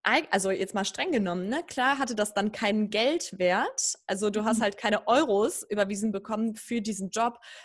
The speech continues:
Speaker 1: Aber was für einen Riesenwert hatte das bitte?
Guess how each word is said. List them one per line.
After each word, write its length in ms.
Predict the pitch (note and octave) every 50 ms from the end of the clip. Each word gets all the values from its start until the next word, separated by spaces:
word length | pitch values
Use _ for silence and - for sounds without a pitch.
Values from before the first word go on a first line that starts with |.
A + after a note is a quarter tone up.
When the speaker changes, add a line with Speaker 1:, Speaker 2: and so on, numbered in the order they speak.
| - -
Speaker 1:
Aber 220 | G3+ G3 G3+ G3
was 180 | G3+ A#3+ - -
für 120 | - - A#3
einen 100 | A3+ A3
Riesenwert 640 | G#3 A#3+ A#3+ A#3 G#3+ A3+ G#3+ G#3 G3 G3+ G3+ -
hatte 220 | C4 - - C4 G3
das 220 | E3+ F3 - -
bitte? 380 | - F3+ F3 - F#3+ F3 E3+